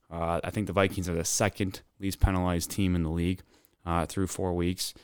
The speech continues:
and that's including, like, the one or two delay of games they get every week. So that's something they need to fix. Uh, but I think we're in a good spot right now. We're three and one. There's so many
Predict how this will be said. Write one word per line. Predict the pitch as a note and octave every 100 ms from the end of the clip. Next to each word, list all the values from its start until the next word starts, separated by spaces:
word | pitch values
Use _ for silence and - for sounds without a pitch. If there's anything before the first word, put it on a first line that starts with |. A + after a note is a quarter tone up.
| _ -
and | F#2
that's | F#2+ F#2+
including, | F#2+ F2+ - G#2 F#2+ F2
like, | E2+ E2
the | F2+
one | F2 F#2
or | F2+
two | E2+ - G2
delay | E2+ E2+ E2
of | D#2+
games | E2+ E2
they | E2
get | E2+ E2+
every | E2 E2
week. | E2+ F2 -
So | - F2
that's | G#2 G#2
something | B2 A2
they | F#2+
need | F2+ G2 F#2+
to |
fix. | F2 - F#2 - - - - _ _
Uh, | E2+ E2+
but | F2 G#2+
I |
think | D3+ D3
we're | D#3
in | C#3
a |
good | A#2 B2+
spot | - A2+ A#2+
right | E2+
now. | E2 E2
We're | F2
three | - A2+
and | G#2+
one. | G2+ G#2
There's | G2 -
so | - G#2+
many | A2 G#2+ G2